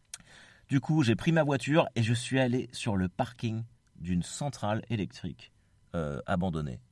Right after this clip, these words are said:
Voilà. <laughs> J'ai fait une story sur Instagram, vous pouvez voir. Et, euh, pour ceux qui suivent, euh, les pauvres cases depuis le début, c'est exactement au même endroit où j'ai enregistré mon pauvre, mon podcast Vingt et un grammes avec, euh, Fanny Rué l'année dernière. Voilà, bah, c'est,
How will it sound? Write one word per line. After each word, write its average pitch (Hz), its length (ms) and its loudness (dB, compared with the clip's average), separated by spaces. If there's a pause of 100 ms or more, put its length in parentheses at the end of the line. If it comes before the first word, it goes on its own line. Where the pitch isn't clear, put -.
Voilà. 64 220 -6 (680)
<laughs> - 600 -18
J'ai 104 160 0
fait 135 140 6
une 123 80 4
story 117 400 4
sur 98 160 0
Instagram, 107 480 2
vous 87 100 -6
pouvez 90 220 -2
voir. 104 260 2 (720)
Et, 113 160 2
euh, 104 280 6
pour - 180 2
ceux 226 140 0
qui 160 160 -2
suivent, 160 500 2
euh, 107 100 6
les 104 120 4
pauvres 135 340 2
cases 135 260 2
depuis 101 280 0
le 98 60 2
début, 117 360 2 (220)
c'est - 200 2
exactement 127 760 0
au 107 100 0
même 170 300 4
endroit 123 420 0
où 107 120 -2
j'ai 98 140 0
enregistré 107 640 0
mon 87 320 0
pauvre, 107 380 2
mon 92 140 0
podcast 123 440 0
Vingt 123 240 0
et 131 60 0
un 113 100 2
grammes 117 340 4
avec, 95 280 0
euh, 90 80 -2
Fanny 123 260 0
Rué 113 320 2
l'année 98 180 2
dernière. 92 300 0 (680)
Voilà, 107 180 4
bah, 85 100 -2
c'est, 95 280 -4